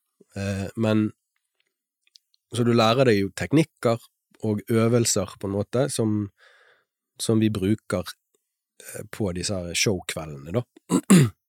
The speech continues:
Og da får vi ofte, eller hanker inn litt sånn der, eh, hvor skal vi være, hvem skal vi være, hva dialekt skal vi ha, får det fra publikum,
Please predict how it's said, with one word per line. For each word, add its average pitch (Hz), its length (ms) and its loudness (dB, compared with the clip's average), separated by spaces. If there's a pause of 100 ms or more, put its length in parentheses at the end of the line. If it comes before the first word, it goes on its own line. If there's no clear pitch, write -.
(800)
Og 127 100 2
da 139 80 8
får 143 220 6
vi 110 100 4
ofte, 117 320 4 (720)
eller 117 280 4
hanker 120 320 4
inn 120 140 6
litt 113 100 4
sånn 110 160 2
der, 107 240 4
eh, 101 160 0
hvor 135 160 4
skal 110 220 0
vi 101 100 2
være, 104 380 2
hvem 110 260 0
skal 101 240 -2
vi 98 80 -4
være, 95 380 -4 (240)
hva 110 220 -2
dialekt 98 640 -4
skal 98 260 -2
vi 95 80 0
ha, 110 160 4 (220)
får 107 320 4
det 101 80 0
fra 104 180 -6
publikum, 107 540 0